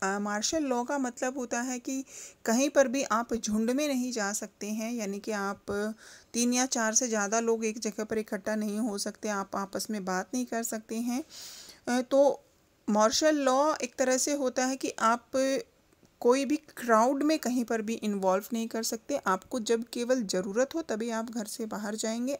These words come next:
otherwise आपको अलाउड नहीं है कि आप बाहर जाएं। और कमान संभाल ली जनरल डायर ने सारे उस अन-, अ, मूवमेंट की। अब थर्टीन्थ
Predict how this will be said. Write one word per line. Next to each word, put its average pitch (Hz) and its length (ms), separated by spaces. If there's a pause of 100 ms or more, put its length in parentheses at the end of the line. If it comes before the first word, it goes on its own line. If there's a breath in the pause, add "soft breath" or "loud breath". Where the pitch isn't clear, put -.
otherwise 202 580
आपको - 320
अलाउड 196 520
नहीं 226 200
है 254 100
कि 254 160
आप 196 220
बाहर 185 340
जाएं। - 260 (1500 loud breath)
और 233 560
कमान 240 360
संभाल 254 440
ली 262 200
जनरल 208 460
डायर 196 400
ने 285 300 (440 soft breath)
सारे 220 540
उस - 360
अन-, 196 220 (140)
अ, 180 80
मूवमेंट 220 640
की। 294 280 (140)
अब 233 240 (800 loud breath)
थर्टीन्थ 277 580